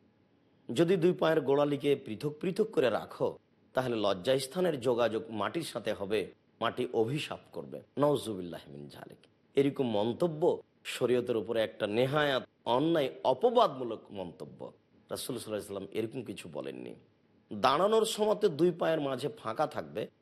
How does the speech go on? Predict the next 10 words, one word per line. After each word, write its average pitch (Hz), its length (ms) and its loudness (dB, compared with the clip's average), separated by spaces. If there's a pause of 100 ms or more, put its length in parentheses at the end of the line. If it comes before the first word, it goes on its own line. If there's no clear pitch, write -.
(240)
তার 127 140 4
শরীরের 156 720 4
গতির 135 320 2 (120)
ভারসাম্য 190 760 0
বজায় 131 300 4
রেখে 113 460 -2 (300)
যতটুকু 151 500 0
ফাঁকা 110 300 -6
রাখা 120 220 -4
প্রয়োজন, 147 480 2